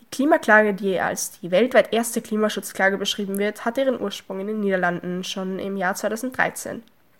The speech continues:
Die Urgenda-Stiftung klagte mit neunhundert MitklägerInnen gegen die niederländische Regierung,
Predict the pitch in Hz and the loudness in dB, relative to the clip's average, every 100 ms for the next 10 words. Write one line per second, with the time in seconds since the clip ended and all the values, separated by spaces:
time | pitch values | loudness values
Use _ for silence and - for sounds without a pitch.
0 | - - 202 226 277 277 254 262 247 233 | -8 -4 0 4 4 2 -4 2 0 2
1 | 196 214 - 202 196 214 262 269 240 220 | 2 2 0 -6 -2 -2 0 0 0 -2
2 | - - 190 185 196 196 202 226 - 202 | -4 -8 -2 -2 0 -2 -4 -6 -6 -4
3 | 208 196 196 196 175 196 233 233 208 190 | -2 -2 0 2 2 0 -4 -4 -4 -4
4 | 180 180 | -4 -4